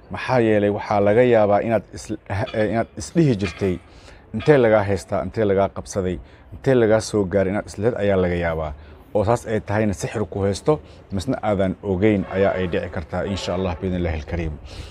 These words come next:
Toddobadan riyo la soco, fiidiyowgan aan kuu soo gudbinayo, Haddii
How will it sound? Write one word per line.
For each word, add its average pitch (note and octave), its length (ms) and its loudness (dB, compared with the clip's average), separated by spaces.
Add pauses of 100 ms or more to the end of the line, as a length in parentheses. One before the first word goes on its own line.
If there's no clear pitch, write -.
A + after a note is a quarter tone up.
(140)
Toddobadan G2+ 640 4
riyo F2 220 -4 (540)
la G#2+ 180 2
soco, E2+ 400 -6 (500)
fiidiyowgan G#2 580 2
aan F#2+ 140 -2
kuu A#2 140 -6
soo G#2 180 -6
gudbinayo, F2+ 580 -2 (240)
Haddii G#2+ 240 2